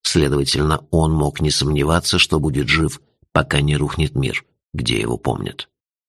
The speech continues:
Мы рассчитали верно. Даже если бы Менин привязался к Тихому городу и раздумал возвращаться обратно,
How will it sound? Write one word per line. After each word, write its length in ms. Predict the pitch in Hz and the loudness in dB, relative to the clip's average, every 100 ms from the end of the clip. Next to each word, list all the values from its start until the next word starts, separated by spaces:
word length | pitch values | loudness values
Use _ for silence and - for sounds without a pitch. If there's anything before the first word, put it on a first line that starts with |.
| - | -4
Мы 200 | 76 82 | 0 2
рассчитали 580 | 73 - 65 67 64 62 | 2 2 0 -2 -4 -4
верно. 380 | 55 50 50 - _ _ _ _ _ | -6 -8 -10 -12 _ _ _ _ _
Даже 420 | 82 73 82 78 | -4 0 0 2
если 260 | 80 76 80 | 0 0 0
бы 120 | 80 | 2
Менин 360 | 85 82 78 73 | 2 2 0 0
привязался 580 | 80 76 78 73 - 73 | 0 0 2 2 0 0
к 60 | |
Тихому 380 | 87 - 80 78 | 0 2 2 2
городу 380 | 85 95 87 90 | 2 2 2 0
и 200 | - 95 | 2 2
раздумал 680 | 92 90 90 101 85 76 71 | 2 0 2 2 2 0 0
возвращаться 800 | 76 73 76 - 73 - 80 71 | -2 0 2 2 2 -2 0 2
обратно, 480 | 87 95 80 71 | 2 0 0 -6